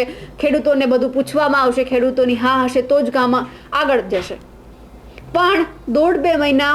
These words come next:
વીતી ગયા, તેમ છતાં જો આ ખેડૂતોનો વિરોધ કરવો પડતો હોય તો ક્યાંક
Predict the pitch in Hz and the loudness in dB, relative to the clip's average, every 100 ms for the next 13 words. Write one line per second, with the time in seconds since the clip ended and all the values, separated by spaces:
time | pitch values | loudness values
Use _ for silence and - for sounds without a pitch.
0 | 262 294 294 339 247 240 240 285 320 311 | 0 0 0 0 0 0 0 0 0 0
1 | 294 277 269 254 285 277 277 277 254 247 | 0 0 0 0 0 0 0 0 2 2
2 | 311 - 262 247 233 254 247 262 262 320 | 0 0 0 2 2 0 0 0 0 0
3 | 403 - - - 247 247 320 294 294 | -2 -6 -12 -4 -2 0 -2 -2 -4